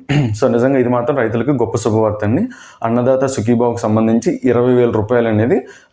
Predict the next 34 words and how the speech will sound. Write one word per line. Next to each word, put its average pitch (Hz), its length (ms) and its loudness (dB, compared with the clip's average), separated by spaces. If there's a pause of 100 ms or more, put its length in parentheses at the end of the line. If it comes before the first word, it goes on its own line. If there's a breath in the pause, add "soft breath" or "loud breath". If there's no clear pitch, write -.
రైతులకు 123 340 0 (100)
నేరుగా 123 340 2
తమ 120 280 0
ఖాతాలోకి 107 540 0
వెల్లడిస్తుంది. 101 500 -2
ఇందులో 120 240 2 (160)
కేంద్ర 120 240 -2
ప్రభుత్వం 113 360 0
వాటా 101 260 -2
పదివేలు, 123 420 2 (480 loud breath)
రాష్ట్ర 127 300 -2
ప్రభుత్వం 117 340 0
వాటా 117 220 -2
పదివేలు. 98 360 -2 (140)
ఇంతకుముందు 127 480 2
ఆరు 117 120 0
వేలు 120 220 2
అనేది 117 260 0
పదివేలు 107 340 0
చేశారు. 110 340 -2 (400 loud breath)
రాష్ట్ర 123 280 -2
ప్రభుత్వం 120 320 0
అనేది 107 220 0
కూడా 156 140 0 (880)
పదివేలు 117 340 2
కలిపి 120 260 0 (160)
ఇరవై, 110 240 2 (140)
ఇరవై 110 260 2
వేలు 113 220 2
అనేది 113 240 0 (140)
రైతుల 104 280 0
ఖాతాలో 98 400 -2 (500 loud breath)
వేస్తారు. 107 320 -2
ఇది 110 100 2